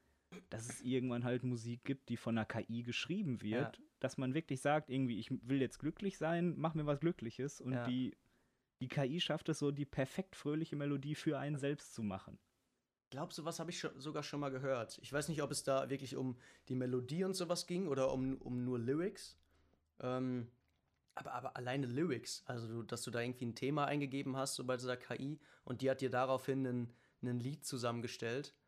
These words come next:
Speaker 2: ähm, auf Grundlage von eben vielen Interpreten, die dann so in diese K I geflossen sind, also wo die Ka-, wo die Texte und sowas, ähm, in die K I geflossen sind und die Art, wie sie Musik machen und wie sie die Wörter betonen. Ja, das ist schon krass, was K I alles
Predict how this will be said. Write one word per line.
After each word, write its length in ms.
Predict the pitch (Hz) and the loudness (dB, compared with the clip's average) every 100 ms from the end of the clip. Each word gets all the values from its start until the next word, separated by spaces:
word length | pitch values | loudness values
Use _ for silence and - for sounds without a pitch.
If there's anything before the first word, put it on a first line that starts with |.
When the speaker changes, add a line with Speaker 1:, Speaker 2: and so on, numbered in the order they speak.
| _ _ _ - | _ _ _ -4
Speaker 2:
ähm, 440 | 117 113 113 110 - | -2 0 -2 -4 -6
auf 300 | 87 127 - | -4 -4 -4
Grundlage 640 | - 139 156 139 135 131 | -2 0 2 4 4 4
von 240 | 127 131 127 | 0 0 0
eben 540 | 127 127 123 117 165 - | 0 0 -2 -2 -8 -18
vielen 300 | - 139 135 | -2 0 0
Interpreten, 600 | 127 131 - 135 143 123 | 0 -4 -2 0 0 -2
die 100 | 120 | -2
dann 160 | 117 113 | -4 -4
so 100 | 117 | -6
in 80 | 110 | -6
diese 220 | 110 113 | -8 -10
K 160 | - | -8
I 160 | 120 123 | -6 -4
geflossen 420 | 117 - 110 113 | -6 -6 -6 -6
sind, 200 | 110 113 | -8 -8
also 220 | 113 107 | -8 -8
wo 60 | 107 | -10
die 100 | 107 | -12
Ka-, 160 | - - - - | -14 -16 -18 -10
wo 80 | - | -6
die 120 | 113 | -6
Texte 400 | - 131 - - | -2 -2 -2 -4
und 120 | 120 110 | -4 -4
sowas, 420 | 117 117 - - - - - _ | -4 -2 -4 -6 -16 -20 -20 _
ähm, 320 | - 113 110 113 | -6 -4 -2 -4
in 100 | 117 | -4
die 80 | 117 | -4
K 120 | 117 | -4
I 80 | 120 | -4
geflossen 400 | 117 120 117 113 | -4 -4 -4 -4
sind 240 | 120 117 | -4 -4
und 220 | 117 - | -6 -6
die 160 | 120 120 | -6 0
Art, 340 | 123 131 131 | 2 4 2
wie 100 | 127 | -2
sie 140 | 120 123 | -4 -2
Musik 380 | 123 117 143 135 | 0 -2 -2 -2
machen 400 | 117 117 120 113 | -2 -2 -6 -6
und 180 | 107 - _ | -8 -10 _
wie 140 | 120 120 | -8 -8
sie 140 | 113 | -6
die 200 | 120 110 | -6 -2
Wörter 260 | 131 147 127 | -2 0 -2
betonen. 580 | 123 - 123 127 120 120 - - - _ _ _ _ _ _ _ | -4 -2 -2 -2 -4 -10 -20 -20 -20 _ _ _ _ _ _ _
Ja, 180 | 156 165 | 0 2
das 260 | 117 - - | 0 -6 -12
ist 120 | - | -12
schon 180 | - 127 | -8 -8
krass, 280 | 123 143 - | -6 -6 -4
was 140 | 131 | -4
K 120 | - 131 | -4 -4
I 180 | 135 | -2
alles 480 | 139 135 127 - - | -2 -2 -2 -6 -8